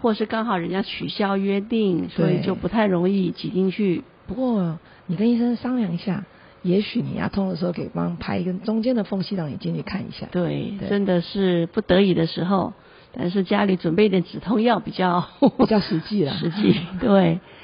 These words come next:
Speaker 1: 这是北投的一个很有趣的地方。
Speaker 2: 对。
Speaker 1: 那个，而且它有一个休息时间哈，
Speaker 2: 嗯。
Speaker 1: 很特殊，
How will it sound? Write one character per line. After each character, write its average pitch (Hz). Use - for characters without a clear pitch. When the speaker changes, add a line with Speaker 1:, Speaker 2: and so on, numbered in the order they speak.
Speaker 1:
这 -
是 208
北 175
投 185
的 190
一 208
个 165
很 190
有 180
趣 190
的 165
地 156
方。 165
Speaker 2:
对。 147
Speaker 1:
那 277
个， 226
而 254
且 180
它 208
有 254
一 175
个 170
休 302
息 220
时 180
间 185
哈， 185
Speaker 2:
嗯。 170
Speaker 1:
很 156
特 220
殊， 254